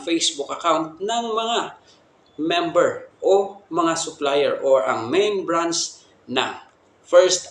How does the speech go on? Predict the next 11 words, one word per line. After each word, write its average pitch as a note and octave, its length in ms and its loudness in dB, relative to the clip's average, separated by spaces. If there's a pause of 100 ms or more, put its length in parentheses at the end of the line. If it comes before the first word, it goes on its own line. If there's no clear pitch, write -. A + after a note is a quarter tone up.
Outmed C#3+ 400 -2
International C3+ 960 -2 (240)
sa - 400 -2
Cubao, A#2+ 720 2
Quezon G#2 400 -4
City. - 400 -8 (2250)
Nutrimin G#3+ 960 -4 (720)
Powder D3+ 640 0
Drink E3 400 -4
Mix, - 240 -6 (1400)
powered E3+ 480 6